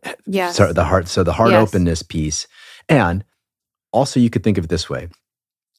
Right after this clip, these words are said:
Speaker 2: I mean, this is all, this is just, I nerd out on this stuff all the time,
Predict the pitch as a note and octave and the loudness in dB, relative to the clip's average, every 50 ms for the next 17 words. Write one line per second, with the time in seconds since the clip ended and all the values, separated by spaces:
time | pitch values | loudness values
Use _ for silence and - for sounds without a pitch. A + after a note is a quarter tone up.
0 | - - G2 A2 A#2+ - E3 C#3+ B2+ C3 A2+ F#2 E2+ D#2+ - _ - F2+ A#2 A#2+ | -8 -2 0 0 0 2 0 2 4 4 2 2 -2 -6 -14 _ -14 -10 -10 -8
1 | - - A#2+ A2 G#2 F#2 E2+ - - _ _ - _ _ _ - - F2 F2+ F2+ | -8 -8 -8 -6 -4 -6 -6 -6 -14 _ _ -20 _ _ _ -14 -10 -6 -4 -2
2 | F#2+ F#2+ F2 F2 E2+ E2 D#2+ D2+ D2+ D2+ D2+ - - D2+ D2 - D#2 C#2+ D2 D2+ | -2 0 0 -2 -2 -4 -6 -8 -12 -14 -16 -14 -14 -14 -12 -12 -12 -14 -14 -16
3 | - - D2 C2+ B1+ | -18 -18 -18 -18 -20